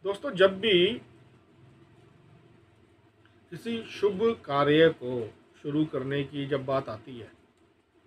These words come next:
तो सबसे पहले बात आती है उस शुभ कार्य को शुरू करने के लिए एक शुभ मुहूर्त के चुनाव की।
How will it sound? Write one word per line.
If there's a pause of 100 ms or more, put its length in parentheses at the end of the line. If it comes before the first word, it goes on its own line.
(360)
तो
सबसे
पहले
बात
आती
है
उस
शुभ
कार्य
को (420)
शुरू
करने
के
लिए (220)
एक
शुभ
मुहूर्त
के
चुनाव
की।